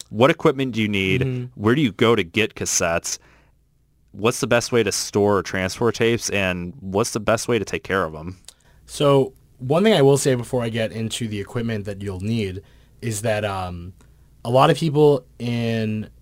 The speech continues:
Speaker 2: my parents' generation, my parents are, um, in their early sixties, they remember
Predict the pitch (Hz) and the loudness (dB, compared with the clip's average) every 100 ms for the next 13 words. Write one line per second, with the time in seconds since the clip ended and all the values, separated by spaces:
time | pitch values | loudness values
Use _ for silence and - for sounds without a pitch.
0 | - 117 117 123 131 127 123 113 107 104 | -10 -4 -4 0 0 0 -2 -2 -4 -6
1 | 107 104 95 104 104 107 101 104 95 90 | -6 -8 -8 -10 -8 -8 -6 -8 -8 -8
2 | 87 82 101 85 101 98 107 - 95 92 | -10 -12 -12 -10 -10 -10 -12 -12 -12 -12
3 | 92 - - - - 104 139 143 131 123 | -14 -20 -20 -20 -8 4 6 8 6 2
4 | 120 117 110 | 2 0 0